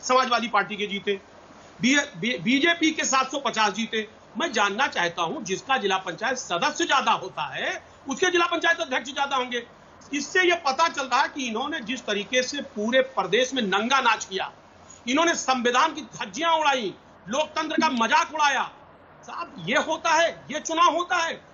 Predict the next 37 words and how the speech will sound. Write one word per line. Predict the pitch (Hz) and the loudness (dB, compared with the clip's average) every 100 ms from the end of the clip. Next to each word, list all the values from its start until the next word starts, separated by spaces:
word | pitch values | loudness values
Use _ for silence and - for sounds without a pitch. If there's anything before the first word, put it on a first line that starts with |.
| - | -2
आप | 277 | -2
नामांकन | 247 220 220 240 320 349 | 2 0 0 -2 0 2
नहीं | 330 | 2
करने | 339 330 339 | 0 0 0
दिया | 339 349 | 2 2
आपने | 349 359 | 2 0
लोगों | 339 349 | -2 -4
को, | 349 320 - - - | 0 0 0 -8 -2
आपने | 208 277 302 339 | 2 2 0 -4
जो | 233 302 | -4 0
नामांकन | 254 247 262 262 311 | 2 2 0 -2 -6
कर | 254 294 | -4 0
रहा | 311 | 2
था | 320 | 0
उसका | 294 320 | -2 0
अपहरण | 254 262 294 349 | 0 2 0 2
कर | 359 359 | 2 2
लिया | 370 359 - - - - | 4 2 0 -12 -20 0
आपने। | 233 302 349 330 196 - - 240 | 2 2 0 -4 -6 -20 -10 -2
तमाम | 277 339 320 | 2 2 2
ऐसे | 311 320 | -4 -2
हैं, | 233 320 339 - - 160 | 0 0 -2 -10 -20 -2
मैं | 277 | 2
आपको | 285 311 | 2 0
बताऊं, | 262 277 320 | -2 2 0
मेरे | 269 277 | 0 -4
पास | 302 247 | -2 -2
रिकॉर्ड | 190 190 302 359 | -4 4 6 6
है | 226 294 339 - - - | 4 2 2 -2 -14 -4
कि | 240 | 0
आप | 285 233 | 0 0
समझिए, | 262 254 311 | -4 -2 -4
देवरिया | 202 233 254 302 311 | -2 0 0 0 0
में | 302 | -2
सपा | - 214 294 320 | -2 0 2 2
नेता | 311 311 220 - - - | 2 2 0 0 -10 -4
अभिजीत | 226 214 277 | -2 0 -4